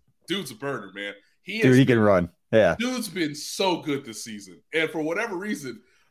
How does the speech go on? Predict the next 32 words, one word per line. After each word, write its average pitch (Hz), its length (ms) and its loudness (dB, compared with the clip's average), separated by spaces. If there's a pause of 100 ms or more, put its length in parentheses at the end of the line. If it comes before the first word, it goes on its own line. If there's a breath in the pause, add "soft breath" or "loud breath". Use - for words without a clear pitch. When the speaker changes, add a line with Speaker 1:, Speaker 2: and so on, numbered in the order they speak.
Speaker 1:
uh, 139 400 -2 (180)
he 196 180 -14
has 151 200 -8
circled 165 300 -8
the 127 60 -16
Chargers 143 680 -10 (180)
and 113 200 -12 (200)
been 107 300 -10
lethal. 120 480 -14 (420)
Um, 117 340 -10
so 147 140 -8
Justin 175 360 -6
Watson 131 280 -8
deserves 107 400 -10
credit, 104 360 -14
too. 117 180 -10
Obviously, 120 300 -6
everybody's 104 280 -12
talking 104 260 -14
about 95 220 -16
the 95 60 -20
scissors 107 380 -14
action 104 380 -12
or 95 220 -14
the, 92 160 -20 (400)
you 113 80 -14
know, 107 80 -8
the 104 100 -12
crossing, 113 680 -8 (100)
uh, 101 320 -6
routes 98 340 -10
that, 95 220 -12